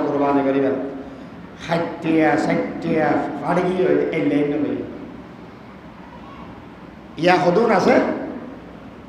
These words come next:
সিংবা আগি ওই, ওর গেজুরে হদুন বয়স বিকেও যাবে, বেশি গেল আনতে, এটা থেকে সিংহা মা আগি। আর নইলে গরু ওই গরু ওই মারামারি দি, ওরে বাপরে বাপ, সিং ব্যাগে সেটা বানাবি।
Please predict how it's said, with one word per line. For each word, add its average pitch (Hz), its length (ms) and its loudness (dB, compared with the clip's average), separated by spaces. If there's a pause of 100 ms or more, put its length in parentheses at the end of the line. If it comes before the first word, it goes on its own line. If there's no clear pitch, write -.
(320)
সিংবা - 360 6
আগি 185 320 6
ওই, 180 100 6 (240)
ওর 196 180 6
গেজুরে 165 380 6
হদুন 196 480 4
বয়স 147 200 4
বিকেও 160 320 2
যাবে, 185 240 6
বেশি 143 240 2
গেল 165 140 2
আনতে, - 220 0 (580)
এটা 160 120 2
থেকে 143 200 2
সিংহা - 260 0
মা 131 100 -2
আগি। 135 300 -2 (920)
আর 151 80 0
নইলে 214 640 6 (220)
গরু 202 240 10
ওই 196 220 10
গরু 185 300 8
ওই 165 140 6
মারামারি 165 400 4
দি, - 560 2
ওরে 196 180 6
বাপরে 180 320 4
বাপ, 151 460 2
সিং 196 340 4
ব্যাগে 165 240 2
সেটা 143 280 -2
বানাবি। 135 480 0